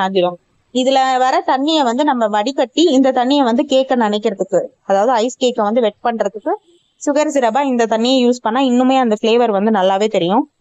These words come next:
எந்த ஆர்டிஃபிஷியல் ஃப்ளேவரும் கேக்ல வரக்கூடாது, நம்ம வந்து ஃபுல்லாவே ஃப்ரூட் பேஸ்ல தான் பண்ணணும் அப்படின்னு நினைச்சீங்கன்னா கண்டிப்பா இந்த ஜாம் ரெசிபியை நீங்க ட்ரை பண்ணி பாருங்க. எந்த, உங்களுக்கு எந்த பழம், பழம் வந்து அவைலபிளா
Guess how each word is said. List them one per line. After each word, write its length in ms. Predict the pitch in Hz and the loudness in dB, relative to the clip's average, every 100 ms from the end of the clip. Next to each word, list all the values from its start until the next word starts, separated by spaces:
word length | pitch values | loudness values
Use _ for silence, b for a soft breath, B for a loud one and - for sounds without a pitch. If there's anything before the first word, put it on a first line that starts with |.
| _ - | _ -4
எந்த 240 | 208 254 294 254 | -2 0 0 0
ஆர்டிஃபிஷியல் 480 | 254 269 285 277 262 | -2 -2 0 0 0
ஃப்ளேவரும் 440 | 247 233 233 277 269 | 2 2 2 0 0
கேக்ல 300 | 247 247 226 202 | 0 0 0 0
வரக்கூடாது, 520 | 208 226 202 190 196 190 _ _ _ | -2 -2 -2 0 -2 -4 _ _ _
நம்ம 140 | 214 220 | -2 0
வந்து 140 | 240 302 | 0 0
ஃபுல்லாவே 400 | 277 277 277 302 302 | 2 2 2 0 0
ஃப்ரூட் 240 | 294 240 | 0 2
பேஸ்ல 280 | 254 262 220 254 | 0 0 0 0
தான் 120 | 277 | -2
பண்ணணும் 400 | 247 214 220 220 202 _ _ _ _ _ _ _ 240 | -2 -2 -2 -2 -6 _ _ _ _ _ _ _ -6
அப்படின்னு 380 | 214 254 294 233 | -4 -2 0 -2
நினைச்சீங்கன்னா 420 | 220 226 220 311 285 | -2 -2 -2 -2 -2
கண்டிப்பா 340 | 240 247 277 285 | -2 -2 0 0
இந்த 120 | 269 226 | 0 -2
ஜாம் 240 | 214 214 247 | -2 0 0
ரெசிபியை 420 | 214 226 226 254 302 | -2 -4 -4 -2 0
நீங்க 160 | 240 208 | -2 -2
ட்ரை 140 | 202 240 220 | -2 -2 -2
பண்ணி 140 | 220 196 | -4 -2
பாருங்க. 260 | 180 190 330 - _ _ _ 277 | -2 -2 -4 -6 _ _ _ -4
எந்த, 280 | 285 320 370 - 254 | -2 2 0 0 0
உங்களுக்கு 280 | 262 277 262 | 0 0 0
எந்த 220 | 269 330 - | 2 0 0
பழம், 360 | 269 247 262 254 - | 0 0 0 -4 -4
பழம் 260 | 247 269 | 0 0
வந்து 160 | 262 262 240 | 0 0 0
அவைலபிளா 420 | 233 233 226 | 2 2 2